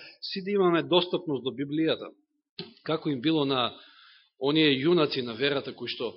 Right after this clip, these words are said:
овозможеле да денеска ние Библијата имаме вака кој што ја имаме. Како им било ним,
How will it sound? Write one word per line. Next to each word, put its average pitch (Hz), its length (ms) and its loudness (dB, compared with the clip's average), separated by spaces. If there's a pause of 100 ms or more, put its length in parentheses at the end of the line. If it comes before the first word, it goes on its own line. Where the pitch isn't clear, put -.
(220)
овозможеле 170 840 8
да 226 120 10
денеска 202 440 8
ние 165 220 2
Библијата 131 420 0
имаме 117 300 -2
вака 110 220 -6
кој - 160 -12
што 110 160 -10
ја 101 160 -10
имаме. 92 140 -20 (760)
Како 208 280 4
им 185 80 8
било 190 280 10
ним, 185 320 6